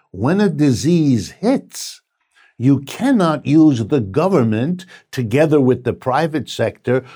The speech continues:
to together mobilize and coordinate to defeat that disease.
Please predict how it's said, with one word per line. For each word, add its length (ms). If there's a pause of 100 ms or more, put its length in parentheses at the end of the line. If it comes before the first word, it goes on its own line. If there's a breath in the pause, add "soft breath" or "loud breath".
(120)
to 140
together 640
mobilize 880
and 200
coordinate 840 (220 soft breath)
to 120
defeat 840 (220)
that 360
disease. 720